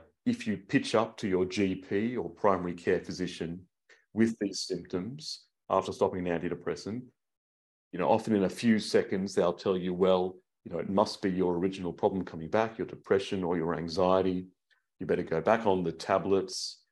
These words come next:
And in fact, this shows that you need those drugs because when you stop it, you turn into a basket case."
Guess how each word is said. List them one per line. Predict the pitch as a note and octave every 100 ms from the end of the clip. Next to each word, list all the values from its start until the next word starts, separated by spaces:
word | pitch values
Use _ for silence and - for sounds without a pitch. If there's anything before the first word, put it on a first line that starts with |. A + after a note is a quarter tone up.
| _ _
And | -
in | E2+
fact, | - F#2 E2+
this | - F#2+
shows | - G#2+ F#2 F#2
that | G#2 F#2+
you | F2
need | F2+ G#2 G2 -
those | F2 F2 D#2 -
drugs | - F2+ D#2+ D#2+ - - - _ _
because | F#2+ F#2
when | F2+
you | F2
stop | - F2+ G#2
it, | -
you | F2+
turn | - E2+
into | D#2 F2
a |
basket | E2 D#2+ D2+ - -
case." | - G1+ - -